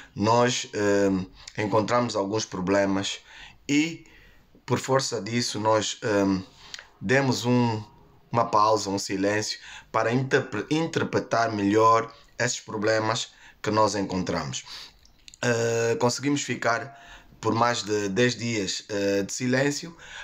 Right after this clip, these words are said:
para conseguir perceber, eh, que nós, no mercado da internet, temos um que é considerado o maior problema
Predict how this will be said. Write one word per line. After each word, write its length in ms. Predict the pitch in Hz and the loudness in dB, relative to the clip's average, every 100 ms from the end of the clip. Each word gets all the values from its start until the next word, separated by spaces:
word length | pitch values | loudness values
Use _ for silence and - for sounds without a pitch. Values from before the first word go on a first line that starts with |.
| - | -6
para 180 | 123 123 | -2 -2
conseguir 360 | 123 123 139 147 | -2 -4 -4 -4
perceber, 840 | 123 - - 101 113 120 123 135 - - - - | -4 -6 -8 -4 0 2 0 -2 -12 -20 -20 -6
eh, 300 | 117 113 113 110 - | 0 2 2 -2 -2
que 100 | 139 | 2
nós, 600 | 135 135 151 180 - - - - | 4 4 2 0 -6 -8 -20 -6
no 100 | 123 | 2
mercado 380 | 123 110 127 120 | 2 2 0 0
da 100 | 120 | 0
internet, 760 | 123 127 104 104 110 110 - - - - - - | -2 -2 -2 0 0 -2 -6 -18 -20 -20 -16 0
temos 480 | 131 131 123 - - 175 | 2 4 0 -2 -10 -2
um 300 | 196 226 202 - - _ - | 0 0 -4 -12 -20 _ -16
que 140 | - 139 | -2 2
é 200 | 117 85 | 2 0
considerado 760 | - 110 - 110 117 113 90 - | -4 -6 -4 0 2 2 0 -6
o 60 | 110 | -4
maior 560 | 104 110 131 135 127 - - - | 0 4 6 6 2 -10 -18 -4
problema 600 | 110 104 110 110 110 | 0 2 2 2 -4